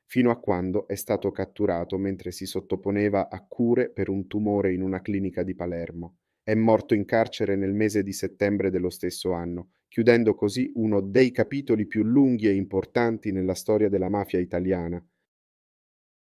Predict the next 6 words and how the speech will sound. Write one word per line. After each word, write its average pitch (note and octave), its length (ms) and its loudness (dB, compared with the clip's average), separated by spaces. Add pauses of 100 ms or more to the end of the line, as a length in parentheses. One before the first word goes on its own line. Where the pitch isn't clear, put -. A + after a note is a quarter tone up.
(120)
Nonostante G#2 640 4
la G2 80 4
sua F#2+ 240 0
cattura G#2 480 2
e F#2 60 4
morte, F#2+ 680 0